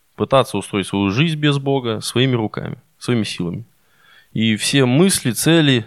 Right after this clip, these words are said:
мечты в жизни суетных людей о земном благополучии, там, о достижении этого благополучия, там, каких-то, может, других вещей, власти, денег, своими руками. Вот. И это есть вот, а, осуетиться. И продолжает Павел: «И омрачилось,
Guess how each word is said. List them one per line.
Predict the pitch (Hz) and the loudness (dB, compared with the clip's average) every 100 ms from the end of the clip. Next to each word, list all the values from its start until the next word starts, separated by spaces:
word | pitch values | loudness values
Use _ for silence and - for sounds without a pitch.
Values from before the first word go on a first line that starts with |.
| - | -6
мечты | 101 107 - 135 | -2 -2 0 0
в | 107 | 2
жизни | 127 156 135 104 | 2 2 0 -2
суетных | 85 - 120 107 - | -2 -2 -2 -2 -2
людей | 117 156 160 | -4 0 0
о | 92 | 0
земном | 95 110 156 170 | 0 0 2 2
благополучии, | 139 113 - 98 135 147 - 101 - - - - - - - | 0 0 2 2 0 -4 -6 -6 -6 -16 -20 -20 -20 -20 -20
там, | - - - - | -12 -12 -10 -8
о | - | -4
достижении | 98 - 104 131 131 | -4 -2 0 0 0
этого | 110 104 | 0 -4
благополучия, | 95 92 87 92 98 131 - - | -4 -2 -2 -2 -2 -2 -6 -10
там, | - - | -12 -12
каких-то, | - 92 90 | -10 -10 -4
может, | 82 87 - | -2 -2 -4
других | 101 110 - | -8 -8 -8
вещей, | 95 - 80 | -8 -6 -4
власти, | 95 110 - | -2 -2 -4
денег, | 87 95 107 92 _ - - _ | -8 -4 -4 -6 _ -20 -20 _
своими | - 113 143 113 | -4 2 4 2
руками. | 104 113 98 85 - _ _ _ _ _ _ _ _ _ _ _ _ _ _ - - - | -2 -2 -2 -4 -10 _ _ _ _ _ _ _ _ _ _ _ _ _ _ -20 -16 -8
Вот. | 82 - - | -6 -6 -4
И | 120 120 120 - _ _ _ _ _ _ _ - | -2 0 -4 -8 _ _ _ _ _ _ _ -8
это | 120 98 | -2 0
есть | 110 107 | 0 -4
вот, | - - | -8 -10
а, | 58 | -10
осуетиться. | - - - 113 117 123 107 104 | -10 -8 -2 0 0 0 -4 -2
И | |
продолжает | - 120 135 143 165 - | 0 4 6 6 2 4
Павел: | 131 110 | 2 2
«И | - 139 147 | 0 0 2
омрачилось, | 104 104 98 - 139 135 110 98 | 0 0 -2 -2 -4 -4 -6 -8